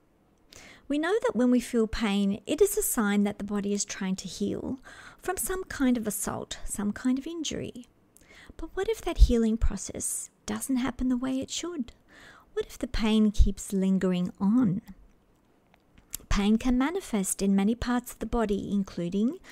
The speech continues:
gut digestive system, bladder, uterus, back, joints, lungs, head, heart, flesh wounds, tennis elbow, and other repetitive stress injury.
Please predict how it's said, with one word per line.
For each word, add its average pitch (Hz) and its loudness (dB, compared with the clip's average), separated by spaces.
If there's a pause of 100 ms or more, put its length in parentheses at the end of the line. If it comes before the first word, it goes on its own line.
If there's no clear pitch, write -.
(300)
gut 185 -4
digestive 190 -4
system, 311 -4 (520)
bladder, 190 0 (500)
uterus, 185 -2 (360)
back, 180 -4 (500)
joints, - 0 (420)
lungs, 220 0 (280)
head, 208 0 (460)
heart, 254 -4 (480)
flesh - 4
wounds, 269 0 (600)
tennis 214 10
elbow, 262 -2
and 294 -2
other 233 0
repetitive 196 2
stress - -4
injury. 185 -2